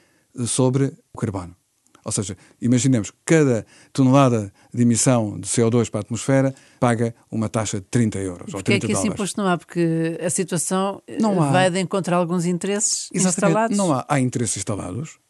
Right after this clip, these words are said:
Speaker 1: e os Estados não têm capacidade, nem força, nem integridade, os governos,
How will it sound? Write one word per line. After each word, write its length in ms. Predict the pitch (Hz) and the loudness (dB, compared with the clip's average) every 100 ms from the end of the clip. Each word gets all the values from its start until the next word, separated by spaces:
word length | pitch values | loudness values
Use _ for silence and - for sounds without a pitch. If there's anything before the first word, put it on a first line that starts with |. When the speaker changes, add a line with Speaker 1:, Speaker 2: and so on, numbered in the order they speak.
| _ _ - _ - | _ _ -20 _ 0
Speaker 1:
e 240 | 160 143 | 2 4
os 180 | 127 - | 2 0
Estados 640 | - 123 107 120 143 - - | 0 0 0 -2 -4 -6 0
não 240 | 147 120 | 2 2
têm 560 | 113 98 95 95 101 127 | 0 -2 -2 -6 -8 -8
capacidade, 800 | - - 101 110 104 95 95 92 104 104 _ - | -10 -6 -4 -4 -4 -6 -8 -12 -16 -18 _ -8
nem 140 | 104 | -6
força, 580 | 95 104 92 - - 110 _ | -4 -6 -6 -8 -10 -14 _
nem 220 | 135 135 120 | 2 4 6
integridade, 640 | 131 123 110 92 90 87 98 _ - | 4 2 0 -2 -6 -14 -20 _ -8
os 80 | |
governos, 460 | 107 90 87 92 - | -6 -6 -10 -12 -16